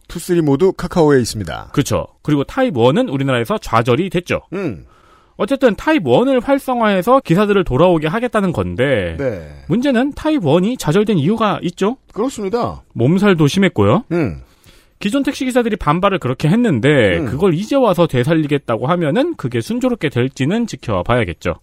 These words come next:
Speaker 1: 그렇습니다. 이게 꼭 사보타주는 아닙니다. 그걸 전해원들 시간에 길게 설명해드렸습니다.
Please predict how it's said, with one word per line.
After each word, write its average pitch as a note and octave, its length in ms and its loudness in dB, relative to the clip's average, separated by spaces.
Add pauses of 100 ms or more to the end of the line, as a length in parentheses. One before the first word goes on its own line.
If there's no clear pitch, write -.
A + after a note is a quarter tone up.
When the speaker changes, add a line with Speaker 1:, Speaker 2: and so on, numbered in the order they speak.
Speaker 1:
그렇습니다. G2 880 -4
이게 A2+ 380 -2 (160)
꼭 - 180 0 (320)
사보타주는 G3+ 960 0
아닙니다. B2 600 0 (520)
그걸 G#3 340 2
전해원들 F3+ 460 -2
시간에 D3 360 -4
길게 E3+ 380 0
설명해드렸습니다. F2+ 1040 -10